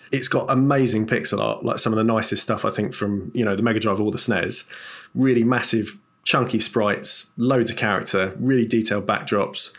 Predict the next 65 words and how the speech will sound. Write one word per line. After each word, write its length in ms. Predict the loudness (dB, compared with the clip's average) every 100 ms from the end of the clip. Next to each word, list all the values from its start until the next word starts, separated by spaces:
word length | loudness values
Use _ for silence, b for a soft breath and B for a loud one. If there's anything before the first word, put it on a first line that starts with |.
| B B 0
And 100 | 2
there's 120 | 2
not 120 | 2
a 60 | 2
huge 240 | 2 4
amount 140 | 4
of 60 | 4
enemies 300 | 4 2 2
in 60 | 2
the 60 |
game, 260 | 2 2 2
but 60 |
they 120 | 2 2
all 80 |
have 180 | 0 0
really 140 | 2 2
unique 400 | 4 2 0 -2
designs 540 | 0 2 2 0 0
and 100 | -2
feel 220 | 0 0
kind 160 | 0 -2
of 80 | -2
like 100 | 0
they're 80 |
well 240 | 2 2 2
rendered 540 | 2 0 2 0 0
and 240 | -2 -4 B B -4
well 160 | -2 -2
designed 380 | -4 -4 -4
enemies. 340 | -6 -6 -8 -14 B B B
What 220 | 0 2
I 60 | 4
really 180 | 4 4
like 240 | 4 2
about 220 | 0 2
it 60 | 2
in 60 | 0
comparison 440 | 0 2 2 0
to 60 | 0
some 240 | 0 2
other 200 | 2 0
kind 160 | -2 -2
of 80 |
fighting 300 | 0 0 0
games 200 | -2 -2
of 80 | -2
that 240 | 0 -2 -2
time, 500 | -2 0 -4 -6 b b -8
the 100 | -2
fighting 380 | 2 2 2 0
itself 260 | 0 0
is, 120 | 0
like, 80 | 0
really 180 | 2 2
weighty. 640 | 2 0 0 0 0 -4 -10 -4
It 140 | -2
feels 200 | 0 0
like 140 | 0 0
it 60 |
really 180 | 2 2
sort 140 | 2 -2
of 80 |
packs 240 | -2 -2 -2
a 60 |
punch. 500 | -2 -2 -2 -4 -8